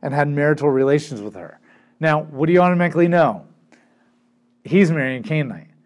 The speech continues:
How many times have the patriarchs said, "God forbid somebody from her family marry a Canaanite"? Go back to our ancestors and get somebody there.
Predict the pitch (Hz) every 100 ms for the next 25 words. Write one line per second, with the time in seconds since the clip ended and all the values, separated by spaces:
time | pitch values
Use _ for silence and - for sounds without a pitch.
0 | _ _ - 180 202 226 233 233 233 -
1 | 202 190 165 160 165 - 170 170 160 139
2 | - - 180 113 104 - 202 175 143 131
3 | - 120 - _ - 202 196 151 - -
4 | - - 175 165 151 156 147 - - 190
5 | 185 170 151 143 131 - 170 156 123 -
6 | - _ 117 104 _ - 190 214 202 175
7 | 160 - _ _ - 156 147 151 165 160
8 | 151 - 143 131 - 151 139 131 151 131
9 | 131 123 123 92 73